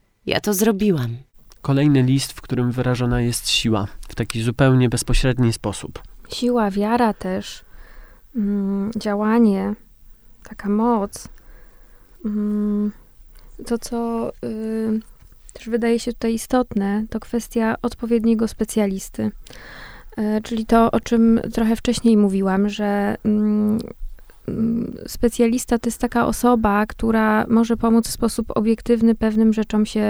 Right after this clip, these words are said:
Speaker 3: e, przyjrzeć. I tutaj, mm, tak się wydarzyło, że, e, że ten specjalista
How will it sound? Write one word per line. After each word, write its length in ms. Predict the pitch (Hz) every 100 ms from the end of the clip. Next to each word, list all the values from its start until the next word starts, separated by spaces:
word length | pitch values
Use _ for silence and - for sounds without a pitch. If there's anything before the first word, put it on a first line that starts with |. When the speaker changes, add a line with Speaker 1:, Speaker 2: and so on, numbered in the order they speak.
| 214 -
Speaker 3:
e, 160 | 208
przyjrzeć. 600 | 208 - 214 190 202 -
I 60 | 226
tutaj, 400 | 220 226 220 220 - - - - - -
mm, 500 | 220 214 214 214 220 - 226
tak 140 | 226 -
się 160 | 233
wydarzyło, 760 | 220 208 214 220 269 214 196 214
że, 520 | 208 208 208 214 -
e, 200 | 226 208
że 120 | 214
ten 220 | - 220
specjalista 920 | 220 - 214 220 214 220 - 214 214